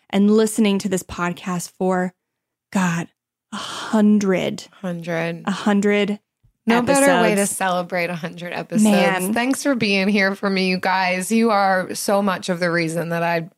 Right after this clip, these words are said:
Speaker 2: paid off my debt, so I'm so grateful.
Speaker 1: And we, I am so grateful as well. This podcast has changed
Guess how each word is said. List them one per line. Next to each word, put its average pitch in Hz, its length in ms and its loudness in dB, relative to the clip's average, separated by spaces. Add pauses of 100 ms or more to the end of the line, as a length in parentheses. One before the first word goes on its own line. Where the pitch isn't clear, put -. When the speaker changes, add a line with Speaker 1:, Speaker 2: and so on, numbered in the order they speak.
Speaker 2:
paid 175 180 -4
off 185 180 -4
my 180 120 -10
debt, 180 360 -4
so 180 140 -8
I'm 180 200 -8
so 202 300 -2
grateful. - 520 -8 (180)
Speaker 1:
And 233 280 0 (220)
we, 240 380 2
I 262 220 0
am 247 160 4
so 202 220 0
grateful 180 440 0
as - 160 -4
well. 175 260 0
This 208 320 0
podcast 202 640 -4 (340)
has 247 280 -2
changed 196 580 0